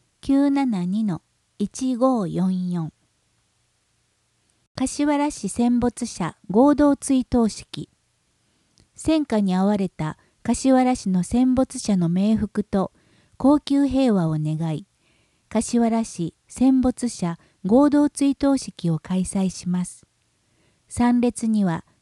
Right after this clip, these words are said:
年中をお持ちください。なお、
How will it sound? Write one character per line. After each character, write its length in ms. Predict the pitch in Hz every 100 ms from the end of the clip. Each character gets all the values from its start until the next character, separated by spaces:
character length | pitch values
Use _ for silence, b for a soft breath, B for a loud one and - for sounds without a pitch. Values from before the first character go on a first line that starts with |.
| -
年 280 | 226 262 254
中 160 | 233
を 160 | 190 165
お 60 | 165
持 100 | 180
ち 160 | -
く 100 | -
だ 140 | 190 185
さ 200 | - 180
い。 100 | - _ _ _ _ _ _ _ _ _ -
な 280 | 202 202 190
お、 140 | 180